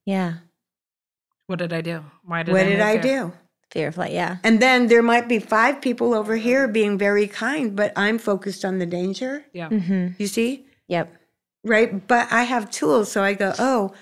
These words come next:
Speaker 3: I'm in sympathetic. The world is changing before my very eyes. I have resources to bring me back into ventral and to say or do nothing from this state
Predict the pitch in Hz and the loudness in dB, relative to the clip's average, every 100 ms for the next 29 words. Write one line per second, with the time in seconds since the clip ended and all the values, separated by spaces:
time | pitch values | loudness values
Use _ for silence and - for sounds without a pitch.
0 | _ _ - 202 202 202 190 190 - 196 | _ _ -2 2 2 2 2 0 -2 -4
1 | 185 180 180 180 175 - - _ _ _ | -4 -6 -6 -6 -8 -12 -20 _ _ _
2 | _ _ 226 208 196 202 202 190 185 - | _ _ 0 2 2 0 0 -2 -6 -6
3 | - 196 196 190 185 196 190 190 _ _ | -8 -4 -2 -4 -8 -10 -12 -14 _ _
4 | _ _ _ _ _ _ _ _ _ _ | _ _ _ _ _ _ _ _ _ _
5 | 208 185 196 190 185 180 180 170 151 98 | -4 0 0 0 -2 -2 -4 -4 -4 -6
6 | - 196 - - _ _ _ _ _ _ | -8 -12 -14 -18 _ _ _ _ _ _
7 | _ _ _ 202 208 226 220 185 180 185 | _ _ _ -2 0 0 0 -2 -2 -2
8 | 202 208 - 175 180 - 113 240 262 - | -2 -4 -6 -6 -6 -8 -8 -8 -10 -14
9 | - _ _ _ _ _ _ _ - 226 | -16 _ _ _ _ _ _ _ -2 0
10 | 208 202 196 175 185 180 185 185 185 180 | 2 0 0 0 0 -2 -2 -2 -2 -2
11 | 180 175 180 175 220 226 247 - - - | -4 -2 -2 -4 -4 -4 -6 -10 -14 -8
12 | 202 208 190 208 196 185 185 180 175 180 | -4 -4 -2 0 0 -2 -4 -4 -4 -6
13 | 170 175 175 175 160 175 - - - - | -6 -8 -6 -6 -6 -6 -10 -10 -10 -10